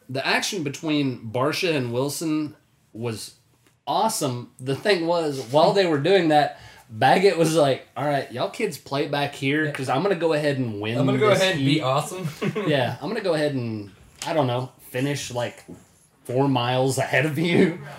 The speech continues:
Speaker 1: But I, it was great watching them dice it up, but they were so busy with each other, it kinda buried the lead when Baggett
Speaker 2: Yeah.
Speaker 1: was gone. Um, ended up finishing up Baggett in first, Wilson in second, and,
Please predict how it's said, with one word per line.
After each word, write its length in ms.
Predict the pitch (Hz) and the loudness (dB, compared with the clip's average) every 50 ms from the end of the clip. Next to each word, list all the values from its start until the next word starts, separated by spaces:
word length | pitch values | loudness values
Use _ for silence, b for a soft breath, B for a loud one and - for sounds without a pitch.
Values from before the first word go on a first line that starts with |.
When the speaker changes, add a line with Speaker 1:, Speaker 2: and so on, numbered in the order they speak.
| B B - | B B -4
Speaker 1:
But 320 | 139 135 139 139 139 - | 0 4 4 4 4 4
I, 60 | 147 160 | 0 0
it 240 | 156 135 147 165 160 | 0 2 2 2 2
was 140 | 151 131 110 | 0 -2 -2
great 440 | 107 - 123 139 151 175 165 135 | -6 -2 0 0 2 0 0 0
watching 360 | 143 127 135 139 135 - 165 151 | 2 2 2 2 0 -2 -4 -2
them 140 | 143 135 127 | -2 -2 -2
dice 320 | 123 123 127 131 127 - 143 | 0 0 0 0 0 -2 -2
it 80 | 123 | -2
up, 360 | 123 127 139 147 147 147 123 | 0 0 0 0 -2 -4 -4
but 280 | 110 127 123 120 110 - - - - - - - - - - - - _ _ _ _ _ - - 95 95 98 107 110 | -2 -2 0 0 -2 -6 -12 -20 -20 -20 -20 -20 -20 -20 -20 -20 -20 _ _ _ _ _ -20 -20 -18 -16 -16 -4 0
they 160 | 139 135 147 | 2 4 4
were 140 | 139 135 131 | 4 2 0
so 200 | - - 139 135 | 0 0 0 0
busy 360 | 123 117 139 139 123 135 135 | 2 0 0 0 0 0 -2
with 180 | 123 127 120 120 | -2 -4 -6 -6
each 180 | 117 113 - | -8 -4 -2
other, 240 | 131 127 127 127 120 | 0 0 2 0 -2
it 120 | 110 - | -2 -6
kinda 160 | - 127 120 113 | -8 -8 -8 -6
buried 400 | 107 101 120 120 117 120 113 107 | -4 -4 -2 -2 -2 -4 -4 -6
the 80 | 110 | -8
lead 420 | 107 110 117 120 120 120 113 101 101 | -6 -6 -6 -6 -6 -6 -8 -8 -8
when 300 | 104 107 104 107 104 98 - - _ - - - - - - - - | -8 -8 -8 -8 -10 -14 -18 -20 _ -20 -20 -20 -20 -20 -20 -10 -6
Baggett 240 | - 117 131 127 120 123 | -2 -2 0 0 -2 -2
Speaker 2:
Yeah. 80 | 117 120 | -4 -6
Speaker 1:
was 140 | 113 107 98 | -8 -8 -6
gone. 480 | 98 117 117 123 127 123 117 107 101 B B B B B B B B B B - | -4 -4 -2 0 0 -2 -2 -4 -6 B B B B B B B B B B -4
Um, 380 | 120 117 117 120 117 107 95 B B B B B B B _ _ | -2 0 0 0 -2 -4 -8 B B B B B B B _ _
ended 220 | 127 143 151 147 | -2 0 2 2
up 200 | 147 135 - - | 2 0 0 -4
finishing 380 | - - 131 139 135 131 147 139 | -6 -4 -4 -4 -4 -4 -4 -4
up 220 | 135 135 113 113 | -4 -4 -4 -6
Baggett 300 | 104 110 117 123 120 127 | -6 -4 -4 -4 -4 -6
in 120 | 120 131 123 | -6 -8 -8
first, 560 | - - 135 131 135 147 139 135 - - 113 | -6 -6 -4 -2 -2 -2 -4 -6 -12 -14 -10
Wilson 360 | 110 117 123 123 - 143 131 | -6 -6 -6 -4 -4 -6 -6
in 100 | 120 117 | -6 -6
second, 480 | 113 - 131 123 123 - 147 143 135 127 - | -6 -6 -8 -8 -6 -6 -6 -6 -6 -8 -10
and, 480 | - 113 120 135 120 113 110 107 104 | -10 -10 -8 -8 -6 -8 -8 -10 -12